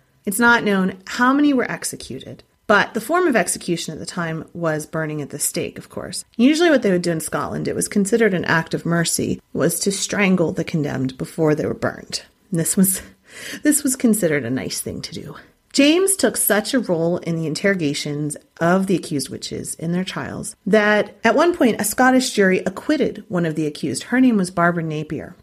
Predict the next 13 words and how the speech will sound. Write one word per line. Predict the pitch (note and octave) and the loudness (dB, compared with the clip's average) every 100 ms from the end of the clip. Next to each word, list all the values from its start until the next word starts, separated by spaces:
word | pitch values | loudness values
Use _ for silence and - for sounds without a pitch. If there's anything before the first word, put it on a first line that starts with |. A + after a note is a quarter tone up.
| _ _ | _ _
They | - A3 | 0 2
said | G#3+ G#3 | 4 4
they | G#3+ | 4
didn't | A3 A#3 | 4 2
have | G#3+ G3 F#3+ - | 2 0 -4 -2
any | G3 G3 F3+ - | 2 2 2 0
evidence | F3 D#3 - - | 0 -2 -8 -10
that | - - | -8 -6
she | - D3 | -4 -4
was | C#3+ | -6
actually | C3+ - - D3 C#3+ C#3+ - | -8 -8 -8 -8 -10 -12 -6
a | |
witch. | C#3+ A#2+ - - | -4 -6 -8 -16